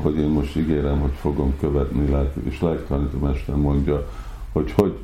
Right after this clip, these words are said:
szabadul fel, ez effektíven azt mondja, hogy ő felszabadít, de ez nem egy ilyen dolog, hogy ő most csak úgy elvette mind a karmámat, és nincs karmám. Hanem nekem kell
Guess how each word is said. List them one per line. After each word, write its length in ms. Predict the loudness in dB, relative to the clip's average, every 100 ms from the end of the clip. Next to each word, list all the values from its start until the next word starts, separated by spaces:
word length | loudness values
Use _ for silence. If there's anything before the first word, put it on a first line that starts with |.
| -12 -10 -2
szabadul 500 | 0 2 2 2 2
fel, 340 | 0 0 2
ez 160 | 0 -2
effektíven 580 | 0 -2 0 0 2
azt 300 | 2 0 -2
mondja, 600 | 2 2 4 2 0 -2 -6 -10 -12 -4
hogy 140 | 0 2
ő 140 | 2
felszabadít, 1080 | 2 0 0 0 0 0 2 2 2 0 -8 -14 -14 -14 -14 -14 -14 -14 -12 -12 -8
de 100 | -2
ez 120 | -2
nem 160 | 0 0
egy 160 | 2 2
ilyen 220 | 2 2
dolog, 360 | 2 2 0
hogy 180 | 0 0
ő 100 | 2
most 220 | 2 0
csak 200 | -4 -4
úgy 220 | -2 -2 -6 -16 -18 -6 0 0 0 -4 -14 -4
elvette 480 | 0 0 0 0 0
mind 180 | 2 2
a 100 | 0
karmámat, 600 | 0 2 2 2 0 -4
és 140 | -6
nincs 220 | -4 -4 -4
karmám. 380 | -4 -2 -4 -8 -12 -14 -14 -14 -14 -14 -14 -16 -16 -16 -16 -16 -14 -14 -14 -12 -12 -12 -14 -14 -14 -16 -16 -16 -16 -16 -16 -16 -16 -16 -16 -16 -14 -16 -10 -2
Hanem 200 | 2 4
nekem 400 | 2 2 0 0
kell 400 | 0 2 2